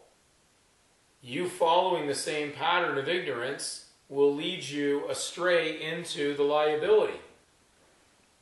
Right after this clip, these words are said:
Because you have to lie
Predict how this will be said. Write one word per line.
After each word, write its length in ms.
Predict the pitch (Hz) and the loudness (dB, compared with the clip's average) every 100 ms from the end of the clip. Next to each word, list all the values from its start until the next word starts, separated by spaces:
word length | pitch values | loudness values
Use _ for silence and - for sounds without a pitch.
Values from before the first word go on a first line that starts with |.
| _ _ _ _ - | _ _ _ _ -8
Because 400 | 131 151 143 160 | 0 4 4 4
you 120 | 147 | 2
have 280 | 156 156 - | 4 2 0
to 120 | 156 156 - _ _ 131 | -6 -8 -16 _ _ -12
lie 640 | 131 175 208 240 135 | -2 2 4 4 2